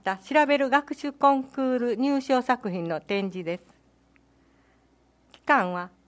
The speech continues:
七日金曜日から二十四日月曜日までです。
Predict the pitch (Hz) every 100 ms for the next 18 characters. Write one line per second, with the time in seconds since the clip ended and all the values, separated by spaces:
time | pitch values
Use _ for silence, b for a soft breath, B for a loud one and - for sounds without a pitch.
0 | _ _ _ 233 285 302 - - - 262
1 | 277 269 240 190 190 170 170 - _ -
2 | 247 262 226 196 190 185 - 180 196 269
3 | 269 262 247 202 185 196 165 160 170